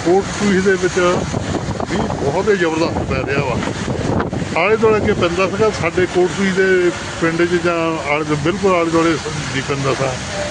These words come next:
ਹੁਣ ਤੁਸੀਂ ਦੇਖੋ, ਮੀਂਹ ਨੇ ਹਨੇਰੀ ਠਾਰੀ ਪਈ ਆ, ਜਿਹੜੀ ਆ ਦੁਨੀਆਦਾਰਾਂ ਦੇ ਲਾਂਭੇ ਉਹਨੂੰ ਲਾ ਦਿੱਤੇ ਆ। ਅੱਜ ਮੀਂਹ ਬਹੁਤ ਠੋਕ ਕੇ ਪੈ ਰਹੂਗਾ।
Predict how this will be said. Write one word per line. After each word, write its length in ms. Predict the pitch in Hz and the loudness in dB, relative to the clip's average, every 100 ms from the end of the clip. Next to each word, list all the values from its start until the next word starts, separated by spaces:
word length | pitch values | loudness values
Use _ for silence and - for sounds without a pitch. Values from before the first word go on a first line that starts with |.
| - - | -6 -2
ਹੁਣ 160 | 170 214 | 0 0
ਤੁਸੀਂ 300 | 202 190 190 | 0 0 0
ਦੇਖੋ, 240 | 156 208 208 | -2 2 2
ਮੀਂਹ 240 | - 220 | 2 0
ਨੇ 140 | 233 | 0
ਹਨੇਰੀ 320 | 214 127 190 202 | 0 0 -2 -2
ਠਾਰੀ 320 | 170 165 165 | 0 0 0
ਪਈ 300 | 156 151 151 | 0 0 0
ਆ, 100 | 135 - - - - - 147 | -2 -6 -8 -10 -10 -8 -2
ਜਿਹੜੀ 200 | 185 233 | 2 2
ਆ 60 | |
ਦੁਨੀਆਦਾਰਾਂ 680 | 185 143 180 190 185 185 185 | 2 0 0 2 2 2 2
ਦੇ 320 | 185 185 185 151 | 2 4 4 4
ਲਾਂਭੇ 320 | 143 196 214 | 2 4 2
ਉਹਨੂੰ 240 | 190 160 | 4 2
ਲਾ 180 | 135 180 | 4 2
ਦਿੱਤੇ 360 | 233 - 165 147 | 0 0 -2 0
ਆ। 80 | 120 - - - - - | -4 -6 -6 -10 -8 -2
ਅੱਜ 120 | 175 196 | 0 0
ਮੀਂਹ 260 | 180 202 | 0 -2
ਬਹੁਤ 260 | 156 196 214 | 2 2 2
ਠੋਕ 140 | 185 175 | 0 0
ਕੇ 80 | 156 | 0
ਪੈ 280 | 143 147 151 | 0 0 0
ਰਹੂਗਾ। 280 | 131 139 | 0 -2